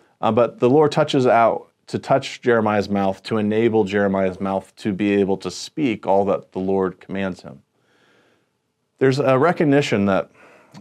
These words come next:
we, we do have a lot of failings. We do come up short. We don't,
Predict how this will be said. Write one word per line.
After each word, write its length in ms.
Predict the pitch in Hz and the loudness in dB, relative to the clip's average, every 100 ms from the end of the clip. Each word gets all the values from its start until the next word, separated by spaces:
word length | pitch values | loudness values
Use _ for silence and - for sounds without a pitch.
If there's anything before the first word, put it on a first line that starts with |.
| - | -10
we, 520 | 110 143 165 156 135 _ _ _ _ - | 0 2 2 -2 -4 _ _ _ _ -4
we 180 | 135 135 | 0 0
do 220 | 180 208 | 2 2
have 180 | 165 123 | 4 2
a 20 | |
lot 200 | 113 107 | 2 0
of 100 | 101 | -2
failings. 400 | 107 98 92 - | -2 -2 -4 -4
We 80 | 123 | -4
do 320 | - 151 147 | -2 -2 -2
come 300 | - 127 117 | -2 -2 0
up 160 | 113 | -2
short. 400 | - - 127 113 | -6 -2 2 2
We 100 | 107 | 2
don't, 280 | 117 143 139 | 2 2 0